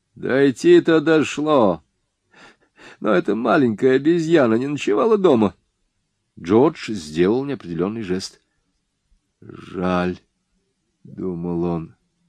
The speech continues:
"что Джордж Фразер, величайший гангстер, не умеет ответить как надо". "Зря вы так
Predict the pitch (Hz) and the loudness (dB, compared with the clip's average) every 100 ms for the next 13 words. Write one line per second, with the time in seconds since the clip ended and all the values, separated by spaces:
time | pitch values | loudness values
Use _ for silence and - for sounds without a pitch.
0 | _ _ _ _ - - 90 85 92 143 | _ _ _ _ -20 -10 -10 -6 0 0
1 | 156 151 - - - - - 127 123 101 | 0 -6 -14 -20 -20 -16 -12 -10 -10 -8
2 | 101 87 - - 82 78 78 - 85 156 | -8 -8 -16 -10 -8 -8 -12 -12 -8 -8
3 | 143 - 143 127 123 127 - - 110 95 | -8 -10 -10 -8 -8 -8 -14 -12 -12 -14
4 | _ _ _ _ _ _ _ _ - 98 | _ _ _ _ _ _ _ _ -18 -10
5 | 95 92 92 113 101 - 90 - 95 90 | -6 -6 -2 -2 -2 -6 -14 -12 -12 -12
6 | - - - 78 - - 78 87 85 - | -14 -20 -16 -16 -16 -14 -10 -10 -12 -16
7 | _ _ _ _ _ _ _ _ _ - | _ _ _ _ _ _ _ _ _ -10
8 | 80 104 107 120 123 123 117 113 131 - | 0 2 2 2 2 2 2 0 0 -2